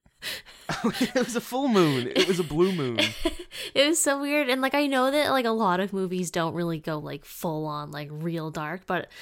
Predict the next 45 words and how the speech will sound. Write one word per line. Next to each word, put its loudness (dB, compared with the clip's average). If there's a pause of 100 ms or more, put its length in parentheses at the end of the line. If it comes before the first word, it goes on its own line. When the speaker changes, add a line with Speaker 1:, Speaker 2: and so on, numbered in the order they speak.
(200)
Speaker 2:
this 0
one -4
was, -4 (460)
this -2
one -2
was -2
hard 0
to -6
<laughs> -10
believe. -6 (1300)
Speaker 1:
Yeah. -2 (240)
Uh, 4
uh, 0
to 2
add 6
on 2
to -10
that -4
scene, -4
I -4
just -8
wanna -4
say -4
that -4
when -6
you're, -4
when -6
you -4
first -4
watch -6
this -8
movie, -6
you're -6
gonna -6
f-, -12
be -10
filled -6
with -10
so -8
much, -10
as -6
a -8
man, -8
probably. -12
Probably, -6